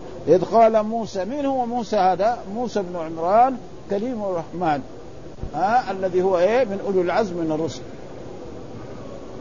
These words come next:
"يا قوم، ها؟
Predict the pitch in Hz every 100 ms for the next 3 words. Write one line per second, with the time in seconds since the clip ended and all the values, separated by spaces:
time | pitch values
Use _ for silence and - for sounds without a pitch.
0 | - - - - - 180 226 220 214 220
1 | 185 165 151 - - - - - - 143
2 | 180 220